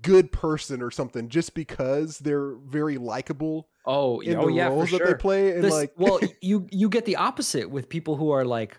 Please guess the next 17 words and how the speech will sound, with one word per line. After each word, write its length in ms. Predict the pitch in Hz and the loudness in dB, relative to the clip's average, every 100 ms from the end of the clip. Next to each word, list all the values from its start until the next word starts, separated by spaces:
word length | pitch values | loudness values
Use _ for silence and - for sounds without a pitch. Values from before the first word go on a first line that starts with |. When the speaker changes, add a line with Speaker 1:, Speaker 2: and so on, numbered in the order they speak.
| - | -10
Speaker 2:
nasty 500 | 131 139 165 - 127 | -6 -6 -6 -6 -6
or 140 | 104 | -6
villains. 600 | 98 127 208 139 - - 185 - - | -4 -2 -2 -4 -10 -14 -8 -4 -2
Like, 160 | 131 143 | 0 4
there 100 | 160 | 4
Speaker 1:
<laughs> 20 | |
Yeah. 40 | |
Speaker 2:
will 100 | 160 | 4
be 40 | 175 | 2
people 340 | 208 202 233 | -2 0 0
who 140 | 233 220 | 0 -2
just 280 | 220 170 151 | -2 -2 0
don't 280 | 156 180 | 0 0
like 360 | 127 135 180 - | -2 -2 -2 -4
them 220 | 131 113 | -6 -6
because 320 | 110 117 135 110 | -8 -6 -6 -2
they 240 | 127 | -2